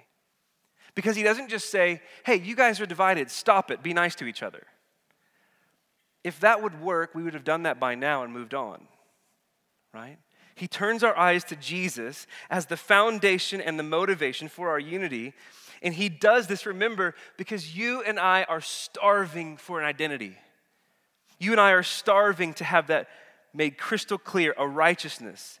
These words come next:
And we search for identities and righteousness through a thousand things. We'll try to find it through traditional values. We'll try to find it through which education model we stand for. We'll try to find it through morals, politics,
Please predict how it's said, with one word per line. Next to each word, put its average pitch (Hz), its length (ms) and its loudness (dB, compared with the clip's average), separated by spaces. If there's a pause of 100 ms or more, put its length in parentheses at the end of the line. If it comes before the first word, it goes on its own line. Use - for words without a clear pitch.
(120)
And 165 140 -8
we 185 100 -6
search 220 400 0
for 180 140 -4
identities 202 720 0 (240)
and 127 180 -10
righteousness 196 720 0
through 156 180 -12
a 131 60 -10
thousand 180 520 -4
things. 180 300 -8
We'll 156 60 -16
try 185 160 -4
to 151 40 -4
find 170 300 -4
it 160 80 -12
through 147 120 -14
traditional 127 500 -12
values. 190 800 -8 (560)
We'll 143 60 -16
try 175 160 0
to 147 60 0
find 175 280 0
it - 100 -10
through 143 140 -12
which 143 180 -12
education 185 840 -8
model 170 360 -4
we 165 80 -10
stand 156 360 -10
for. 151 440 -12 (1800)
We'll 131 80 -14
try 160 180 -6
to 135 60 -6
find 160 340 -2
it 151 100 -6
through 107 220 -18
morals, 170 800 -6 (760)
politics, - 1040 -6